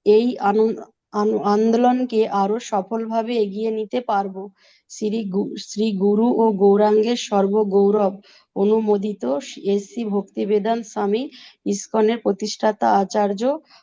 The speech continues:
আপনার নিজতম সেবক করণধর দাস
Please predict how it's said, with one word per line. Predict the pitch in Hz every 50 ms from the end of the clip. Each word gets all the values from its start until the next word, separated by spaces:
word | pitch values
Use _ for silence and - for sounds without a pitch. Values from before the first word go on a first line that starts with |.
| _ _
আপনার | - 196 196 - - 208 220 233 240 226
নিজতম | 220 208 208 202 214 220 220 - - - 233 226 220 220 226
সেবক | 220 - - 202 196 185 202 208 240 247 - _ _ _ _ _ _ _
করণধর | - 196 196 202 214 214 220 220 214 226 226 233
দাস | 208 196 208 208 226 220